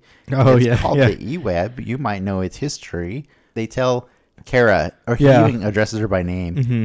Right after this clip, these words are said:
Speaker 2: Cara Cynthia Dune. But,
Speaker 1: Yeah, on
Speaker 2: but he tells her, you know, "Hey, you recognize this gun? We used it to wipe out many of your rebel friends." Oh, and that's where we find out she's from Alderaan,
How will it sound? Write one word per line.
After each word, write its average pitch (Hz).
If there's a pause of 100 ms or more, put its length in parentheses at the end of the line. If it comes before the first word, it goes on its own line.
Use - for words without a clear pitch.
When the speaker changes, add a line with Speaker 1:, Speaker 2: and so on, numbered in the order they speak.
Speaker 2:
Cara 107
Cynthia 92
Dune. 87 (480)
But, 139
Speaker 1:
Yeah, 110 (260)
on 107
Speaker 2:
but 127
he 123
tells 131
her, 127
you 117
know, 110
"Hey, 113
you 110
recognize 110
this 104
gun? 113 (420)
We 107
used 113
it 107
to 101 (260)
wipe 101
out 101
many 104
of 92
your 104
rebel 98
friends." 90 (240)
Oh, 139
and 127
that's 131
where 135
we 120
find 120
out 113
she's -
from 107
Alderaan, 98